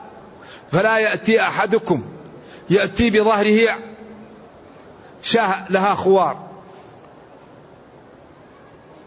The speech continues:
بقرة لها خوار، ناقة لها رغاء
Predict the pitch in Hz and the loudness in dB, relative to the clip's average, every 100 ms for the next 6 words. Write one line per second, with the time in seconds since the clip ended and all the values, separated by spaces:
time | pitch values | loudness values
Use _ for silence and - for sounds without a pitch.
0 | - - - - 156 185 202 214 208 196 | -20 -20 -20 -6 -2 0 0 0 0 0
1 | 156 113 - 151 180 202 - 190 202 147 | -2 -4 -4 -2 0 -2 0 2 2 0
2 | - - - - - - - - - - | -6 -18 -20 -20 -20 -20 -20 -20 -20 -20
3 | - - - - - - - - 160 175 | -20 -20 -20 -20 -20 -20 -10 -8 -6 -6
4 | 190 175 165 - - 190 170 135 - - | -4 -6 -6 -6 -4 -4 -4 -8 -18 -20
5 | - 120 - - 156 143 147 165 190 220 | -20 -20 -20 -10 -6 -6 -6 -2 0 0
6 | 214 202 190 185 185 190 214 202 190 208 | -2 0 0 2 2 2 2 2 2 2
7 | 143 | 0